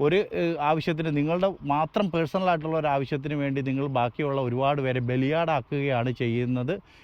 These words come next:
എന്ന കാര്യം മാത്രം ചിന്തിക്കുക. ടൂർ ഗ്രൂപ്പിന് വേണ്ടിയിട്ടോ അല്ലെങ്കിൽ നമ്മൾ ടൂ-, ഹോളി ലാൻഡ് ട്രിപ്പുകളും ടൂറുകളൊക്കെ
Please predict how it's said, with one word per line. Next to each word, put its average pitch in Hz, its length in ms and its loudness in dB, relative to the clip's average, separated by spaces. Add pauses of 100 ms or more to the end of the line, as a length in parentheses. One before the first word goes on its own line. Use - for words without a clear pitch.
(140)
എന്ന 160 180 2
കാര്യം 143 280 2
മാത്രം 135 360 -2
ചിന്തിക്കുക. 120 480 -2 (300)
ടൂർ 147 160 4
ഗ്രൂപ്പിന് 143 420 2
വേണ്ടിയിട്ടോ 131 420 2
അല്ലെങ്കിൽ 127 240 0
നമ്മൾ 131 220 0
ടൂ-, 127 200 -4
ഹോളി 127 200 0
ലാൻഡ് 131 240 -2
ട്രിപ്പുകളും 127 440 -2
ടൂറുകളൊക്കെ 123 580 0